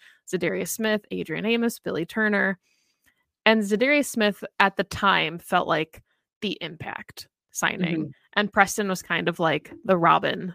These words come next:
Speaker 1: to the Batman. And that first season, Preston played really, really well, but it was kind of undershadowed, or I should say overshadowed by Za'Darius, because he was always, like, boisterous and loud,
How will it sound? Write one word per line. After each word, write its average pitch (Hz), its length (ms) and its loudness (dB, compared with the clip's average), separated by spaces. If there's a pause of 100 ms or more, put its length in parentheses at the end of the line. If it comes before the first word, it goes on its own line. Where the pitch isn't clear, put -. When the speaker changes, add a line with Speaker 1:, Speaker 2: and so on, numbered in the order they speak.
(120)
Speaker 1:
to 196 100 -4
the 175 100 2
Batman. 131 580 -2 (260)
And 208 160 6
that 202 160 6
first 233 240 6
season, 196 360 2
Preston 196 380 4
played 190 320 4
really, 220 440 0
really 185 320 2
well, 160 260 4
but 180 160 2
it 208 140 2
was 208 160 2
kind 180 280 -4
of 214 160 -4
undershadowed, 185 840 0 (380)
or 190 80 6
I 185 60 8
should 180 200 -4
say 175 160 0
overshadowed 175 720 2
by 160 400 6 (560)
Za'Darius, 185 600 0
because 202 320 -4
he 214 160 -6
was 202 160 0
always, 175 320 0
like, 170 240 -2
boisterous 170 600 -4
and 190 220 -4
loud, 160 480 0